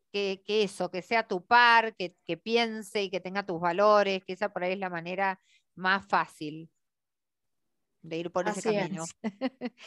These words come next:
Speaker 1: Bueno, contanos, Solana, ahora, resumiendo, ¿qué es lo que estás haciendo ahora acá en Buenos Aires? ¿Qué tenés pensado? Sé que hiciste un video nuevo, así que contanos un
Speaker 2: Sí,
Speaker 1: poquito.
Speaker 2: estamos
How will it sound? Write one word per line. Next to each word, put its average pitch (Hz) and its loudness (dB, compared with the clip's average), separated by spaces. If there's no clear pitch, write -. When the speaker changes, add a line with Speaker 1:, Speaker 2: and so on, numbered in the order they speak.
Speaker 1:
Bueno, 214 4
contanos, 339 6
Solana, 294 4
ahora, 254 8
resumiendo, 262 -2
¿qué 311 -4
es 330 -2
lo 349 2
que 294 -6
estás 254 -2
haciendo 220 -4
ahora 220 6
acá 214 2
en 214 -4
Buenos 202 -6
Aires? 247 0
¿Qué 190 -4
tenés 202 -4
pensado? 240 4
Sé 269 0
que 277 -4
hiciste 254 -8
un 233 -6
video 202 2
nuevo, 247 0
así 170 -10
que 196 -2
contanos 196 -2
un 202 -2
Speaker 2:
Sí, 277 8
Speaker 1:
poquito. - 2
Speaker 2:
estamos 311 8